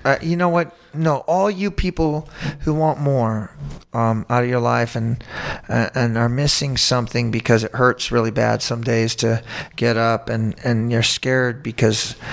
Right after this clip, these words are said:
um, sometimes it feels that this society, um, doesn't really have any love left for us. Focus on your physical fitness and focus on your athletics.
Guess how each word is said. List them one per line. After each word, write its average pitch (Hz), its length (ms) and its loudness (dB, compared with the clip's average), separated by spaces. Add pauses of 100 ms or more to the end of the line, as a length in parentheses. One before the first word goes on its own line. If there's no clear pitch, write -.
(640)
um, 107 600 -2 (800)
sometimes 117 460 2
it - 100 -4
feels 113 280 2
that - 160 -10
this 117 180 2
society, 117 960 0 (560)
um, 113 520 0 (100)
doesn't 113 260 0
really 110 200 2
have 110 300 2
any 113 180 2
love 113 640 0
left 123 360 2
for 110 240 0
us. - 200 0 (800)
Focus 143 460 -2
on 139 160 2
your 120 240 2
physical - 380 0
fitness 117 500 0
and 110 100 0
focus 120 460 2
on 117 300 2
your 123 200 2
athletics. 120 760 0